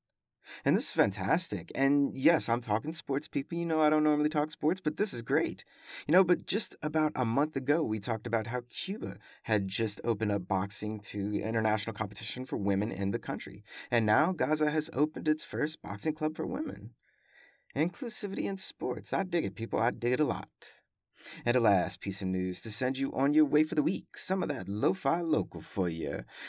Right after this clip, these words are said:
Remember that while the podcast is only three days a week, Monday, Tuesday, and Wednesday, every Thursday, though,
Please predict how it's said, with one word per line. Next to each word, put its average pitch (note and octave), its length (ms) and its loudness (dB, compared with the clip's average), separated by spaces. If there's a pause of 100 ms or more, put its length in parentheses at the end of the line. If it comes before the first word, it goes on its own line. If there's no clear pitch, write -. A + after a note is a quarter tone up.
(100)
Remember D#3+ 320 6
that D#3 160 4
while D3+ 240 6
the E3 60 -2
podcast D#3+ 580 2
is D3+ 160 6
only D3 180 2
three C#3 200 0
days B2+ 280 2
a C3+ 60 -2
week, A#2 240 0 (380)
Monday, F#2 380 2
Tuesday, G2+ 520 0
and G#2+ 140 -2
Wednesday, D3+ 460 2 (420)
every E3+ 260 4
Thursday, F#3 440 2
though, D3+ 240 4